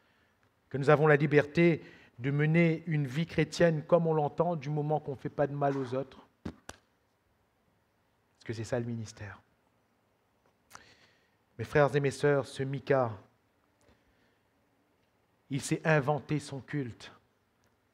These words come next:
Il s'est inventé sa maison de Dieu. Il s'est inventé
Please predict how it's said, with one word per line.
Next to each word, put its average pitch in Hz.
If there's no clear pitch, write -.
Il 165
s'est 185
inventé 170
sa 139
maison 143
de 131
Dieu. 117
Il 202
s'est 208
inventé 190